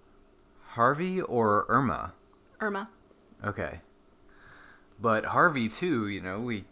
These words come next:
Speaker 1: can't just forget about that because, uh, Houston is obviously still recovering. Man, it's just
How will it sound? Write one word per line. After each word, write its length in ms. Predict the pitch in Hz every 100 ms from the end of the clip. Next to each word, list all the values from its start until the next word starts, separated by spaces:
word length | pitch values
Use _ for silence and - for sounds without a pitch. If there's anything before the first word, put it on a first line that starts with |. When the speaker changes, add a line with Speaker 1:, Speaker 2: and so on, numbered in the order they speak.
| - - _ _
Speaker 1:
can't 280 | - 127 110
just 260 | 113 110 -
forget 400 | - 95 113 117
about 480 | 110 117 110 90
that 480 | 101 113 110 101 -
because, 680 | 104 104 110 98 87 - -
uh, 260 | 87 76 98 -
Houston 400 | 135 - 107 95
is 240 | 90 82 -
obviously 480 | 104 107 107 - 95
still 320 | - - 110
recovering. 680 | 98 - 107 101 110 104 80
Man, 280 | 107 107 90
it's 220 | 78 -
just 240 | 123 -